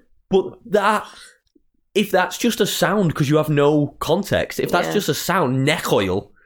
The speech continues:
Speaker 1: that's just nothing. And she just went, "You can say it." Fair
Speaker 2: Uh,
Speaker 1: enough.
Speaker 2: yeah, but I mean, if you worked behind the bar, you would know
Speaker 1: Yeah, you'd
Speaker 2: what
Speaker 1: know
Speaker 2: neck
Speaker 1: what that
Speaker 2: oil
Speaker 1: was.
Speaker 2: was.
Speaker 1: Yeah, of course. But no, I don't think I would be good at that.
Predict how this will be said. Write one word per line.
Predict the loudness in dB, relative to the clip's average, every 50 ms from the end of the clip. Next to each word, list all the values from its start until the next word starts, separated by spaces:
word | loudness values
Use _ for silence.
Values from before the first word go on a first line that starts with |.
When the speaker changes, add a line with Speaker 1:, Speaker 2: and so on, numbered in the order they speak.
| _ _ _ -20 -20 -20 -20 -20 _ _ -4
Speaker 1:
that's | -2 -2 -2 -2
just | -4 -2 0 0
nothing. | 2 2 2 0 0 -2 -2 -2 -2 -4 -8 -12 -20 -20 -8 -6
And | -4 -2
she | -2 0 0
just | 0 0 2
went, | 0 0 0 -4 -8 -16 -18 _
"You | -2 0 0 0
can | 2 0 0
say | 0 0 0 0 0
it." | -2 -4 -10 _ _ _ _ _ _ _ -2 -2 -2 -2 -2 -8 -16 -16
Fair | -4 -2 0 0 0
Speaker 2:
Uh, | 0 -2
Speaker 1:
enough. | -2 -4 -8 -16 -20 -20 -20 -20 -20 _ _ _ -2
Speaker 2:
yeah, | 0 0
but | 2 0
I | 2
mean, | 2 2 2 4
if | 2 2
you | 2 0
worked | 0 0 0 0 -2 -2
behind | -2 0 0 2 2 2 2 2
the | 2
bar, | 2 0 0 0 2 0 0 -2 -4 -8 -14 -12
you | -6 -4 -2 0
would | 0 0 0 2
know | 4
Speaker 1:
Yeah, | 4 4
you'd | 4 4 2
Speaker 2:
what | 2 4
Speaker 1:
know | 4 4 4
Speaker 2:
neck | 4 2
Speaker 1:
what | 2 0 2
that | 0 2 2
Speaker 2:
oil | 0
Speaker 1:
was. | 0 0
Speaker 2:
was. | 0 -2
Speaker 1:
Yeah, | -2 -4
of | -6 -4
course. | -2 -2 -2 -2 -4 -8 -16 -20 -20 _ _ _ _ _ _ _ _ _ _ -4
But | 0 0 2 4
no, | 4 2
I | 4 4
don't | 4 4 4
think | 2 0
I | 0
would | 0
be | 0
good | -2 -2 0
at | 0
that. | 0 -2 -2 -6